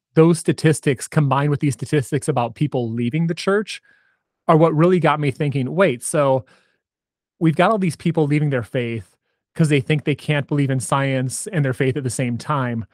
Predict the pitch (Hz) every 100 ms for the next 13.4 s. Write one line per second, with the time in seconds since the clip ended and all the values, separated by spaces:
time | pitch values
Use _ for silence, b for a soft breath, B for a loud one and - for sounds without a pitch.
0 | _ _ _ _ _ - 131 113 107 120
1 | 277 196 120 107 127 208 - _ _ -
2 | 165 156 156 151 156 147 - 156 156 -
3 | 151 151 139 147 - 240 240 202 196 185
4 | 165 147 151 165 139 127 143 113 107 180
5 | 180 - 135 123 139 131 - - 208 233
6 | 214 147 135 143 - 143 139 131 151 139
7 | 131 120 185 175 113 113 - _ _ _
8 | - 180 160 151 156 208 262 202 147 147
9 | - 156 143 131 156 156 139 139 135 147
10 | 127 117 - - 208 196 151 151 151 139
11 | 151 143 123 104 226 269 180 113 123 127
12 | - _ _ _ _ _ _ 180 185 -
13 | 220 196 170 156